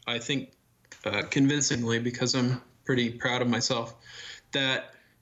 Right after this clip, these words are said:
uh, that Nahum is declaring his book to be a,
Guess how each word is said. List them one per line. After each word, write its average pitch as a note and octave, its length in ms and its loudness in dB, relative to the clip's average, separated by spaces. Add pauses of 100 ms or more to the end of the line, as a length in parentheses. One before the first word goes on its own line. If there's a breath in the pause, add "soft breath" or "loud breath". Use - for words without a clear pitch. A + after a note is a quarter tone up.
(120)
uh, A#2+ 320 -2 (1120)
that C3 300 0
Nahum C3+ 640 2
is A#2+ 300 2
declaring C3+ 680 0
his B2 180 -4
book B2+ 300 0
to C3 100 -2
be A#2+ 180 2
a, G#2+ 80 0